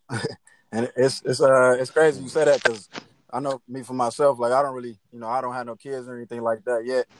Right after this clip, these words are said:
Um, but I hear a lot of people say once you do, once you have that one or a couple, however many you have, um, that give you a whole different perspective on life, and it allow you to, you know, lock in,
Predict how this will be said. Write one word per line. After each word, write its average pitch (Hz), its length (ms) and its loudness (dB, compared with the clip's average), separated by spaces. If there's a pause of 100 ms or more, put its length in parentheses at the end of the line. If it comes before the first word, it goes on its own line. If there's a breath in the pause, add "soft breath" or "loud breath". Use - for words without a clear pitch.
Um, 107 260 -12
but 110 120 -4
I 117 80 0
hear 127 100 -2
a 117 60 -2
lot 117 160 0
of - 80 -10
people 110 180 -20
say 131 240 -6
once 117 240 -12
you 107 80 -18
do, 127 260 -6 (400)
once 110 200 -10
you 123 80 -6
have 120 140 4
that 107 140 4
one 127 280 0
or 120 100 0
a 107 60 -6
couple, 127 320 -4
however 120 260 -2
many 113 200 -10
you 113 100 -10
have, 127 320 2 (120)
um, 104 260 -8
that 117 120 -6
give 117 100 -10
you 113 100 -4
a 107 40 -2
whole 113 180 0
different 107 280 -14
perspective 107 440 -10
on 101 140 -14
life, 117 320 -2
and 104 180 -20
it 110 80 -10
allow 107 180 -4
you 104 160 -16
to, 104 80 -20 (160)
you 110 80 -18
know, 101 120 -8
lock 110 300 -2
in, 120 200 -8